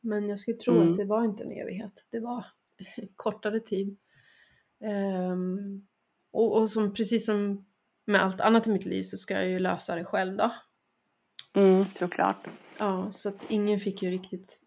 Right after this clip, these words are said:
Speaker 1: veta hur jag mådde inombords. Inte ens min dåvarande man,
Speaker 2: Nej.
Speaker 1: barnens pappa, fick veta
Speaker 2: Okej,
Speaker 1: hur
Speaker 2: ja.
Speaker 1: det var.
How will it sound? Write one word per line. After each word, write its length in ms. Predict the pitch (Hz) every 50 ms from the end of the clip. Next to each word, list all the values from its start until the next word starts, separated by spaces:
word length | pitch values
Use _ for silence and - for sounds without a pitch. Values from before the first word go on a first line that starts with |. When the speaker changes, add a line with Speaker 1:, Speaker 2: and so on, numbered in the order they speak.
| _
Speaker 1:
veta 600 | - 196 185 190 175 175 185 _ _ - - - - - _ _ _ _ _ _ _ _ _ - _ _ _ _ _ _ _ _
hur 480 | - 208 190 180 175 170 185 190 185 185 _ _ _ _ _ _ _ _
jag 120 | - 190 185
mådde 240 | 180 180 175 180 180
inombords. 520 | 180 190 214 220 196 185 - - - -
Inte 260 | 185 196 185 185 220
ens 300 | 190 180 175 180 180 -
min 440 | 180 175 175 175 175 185 185 - - _
dåvarande 720 | 269 269 208 196 196 180 175 170 175 175 175 175 175 175 180
man, 440 | 196 208 180 180 180 185 185 185 _ _ _ _ _ _ _ _ _ _ _ _ _ _ _ _ -
Speaker 2:
Nej. 280 | 208 196 190 185 170
Speaker 1:
barnens 340 | 175 185 180 175 175 180 -
pappa, 420 | - 190 185 - 254 - - - _ _ -
fick 200 | - 208 202 -
veta 280 | - 196 185 - - - _ _ _ _ _ _ _ _
Speaker 2:
Okej, 800 | - 180 175 - - - - 226 226 226 220 214 196 185 180 180 185
Speaker 1:
hur 100 | 190 190
Speaker 2:
ja. 60 | 190
Speaker 1:
det 80 | - -
var. 260 | - - 196 -